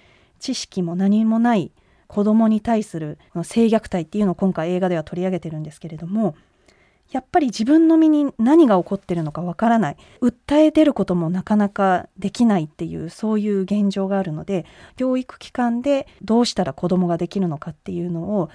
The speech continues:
まだまだこう日本の教育機関では進んでいない部分もありますし、そういう教育機関のみならず、私自身はもっと幼少期から、言葉で意思疎通ができるようになる幼少期からそういう性教育っていうのを周りの大人が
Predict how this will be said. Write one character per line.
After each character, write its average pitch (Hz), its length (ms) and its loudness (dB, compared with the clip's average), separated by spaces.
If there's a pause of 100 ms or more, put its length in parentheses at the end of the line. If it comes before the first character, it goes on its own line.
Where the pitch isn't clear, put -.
(220)
ま 285 100 0
だ 277 100 6
ま 220 100 4
だ 151 240 -4
こ - 220 -10
う 170 40 -6
日 175 80 -2
本 185 200 0
の 175 80 0
教 190 180 -2
育 - 180 -8
機 - 120 -20
関 170 220 -4
で 156 100 -6
は 151 200 -6 (280)
進 202 280 -2
ん 196 40 2
で 190 80 2
い 190 80 2
な 190 120 2
い 170 60 0
部 165 100 -4
分 165 220 -4
も 160 80 -4
あ 156 60 -6
り 170 100 -6
ま 175 140 -4
す - 120 -20
し、 233 320 -4 (220)
そ 285 220 -6
う 285 40 -2
い 277 100 -4
う 269 360 -4
教 285 200 -4
育 - 180 -12
機 - 100 -20
関 220 260 0
の 240 100 2
み 277 120 4
な 226 140 2
ら 202 120 0
ず、 269 380 -2 (300)
私 254 300 -8
自 277 120 -6
身 247 300 -2
は 208 80 0
も 220 120 2
っ 226 120 -4
と 175 100 -2
幼 220 240 4
少 220 260 0
期 - 120 -10
か - 140 -10
ら、 175 180 -8 (260)
言 240 160 -6
葉 247 100 0
で 240 80 -2
意 226 160 -2
思 202 80 -4
疎 196 140 -4
通 196 220 -4
が 196 100 0
で 190 100 -4
き 226 120 -8
る 220 80 -2
よ 190 120 0
う 180 160 -4 (100)
に 170 320 -4 (360)
な 226 120 0
る 190 120 0
幼 285 240 2
少 320 220 0
期 - 160 -12
か 247 140 -4
ら 247 120 -4
そ 233 180 -10
う 226 40 -4
い 220 80 -4
う 220 40 -6
性 247 280 -2
教 240 220 -2
育 190 180 -6
っ - 20 -6
て - 160 -14
い 185 60 -4
う 180 80 -2
の 175 120 -2
を - 20 -2
周 196 260 0
り 202 100 2
の 190 140 2
大 185 40 -2
人 196 300 -4
が 254 240 -4